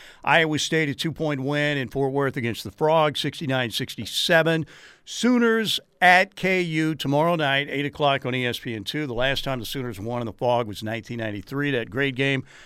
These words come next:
for Terry Evans. Billy Tubbs was still coaching. Miss Billy, what a legend.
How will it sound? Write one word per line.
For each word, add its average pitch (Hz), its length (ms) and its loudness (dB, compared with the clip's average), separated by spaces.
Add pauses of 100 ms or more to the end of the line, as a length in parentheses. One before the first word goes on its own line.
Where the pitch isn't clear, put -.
(120)
for - 80 -14
Terry 139 420 0
Evans. 139 460 0
Billy 120 240 -4
Tubbs 131 340 -4
was 107 100 -8
still 110 200 -4
coaching. 143 600 -2
Miss 120 200 -6
Billy, 107 280 -6
what 120 160 -6
a 98 40 -6
legend. 85 500 -8